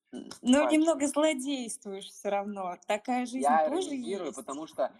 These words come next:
Speaker 2: потому что не надо навязывать людям, которые хотят кайфовать и жить, просто испытывая эмоции, свою вот эту калькуляторную,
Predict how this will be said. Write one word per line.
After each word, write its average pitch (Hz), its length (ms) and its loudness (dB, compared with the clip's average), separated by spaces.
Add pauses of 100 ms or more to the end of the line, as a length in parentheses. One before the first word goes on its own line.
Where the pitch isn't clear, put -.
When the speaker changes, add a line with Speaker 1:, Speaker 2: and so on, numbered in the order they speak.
(140)
Speaker 2:
потому 135 320 -12
что 131 180 -18
не 120 120 -12
надо 135 280 -4
навязывать 110 720 -2
людям, 160 320 -10
которые 113 300 -14
хотят 120 460 0
кайфовать 120 600 -2 (220)
и 117 80 -12
жить, 123 400 -8
просто 120 380 -4
испытывая 110 480 -8
эмоции, 127 480 -8 (260)
свою 120 320 -4
вот 117 160 -8
эту 107 160 -14
калькуляторную, 110 840 -2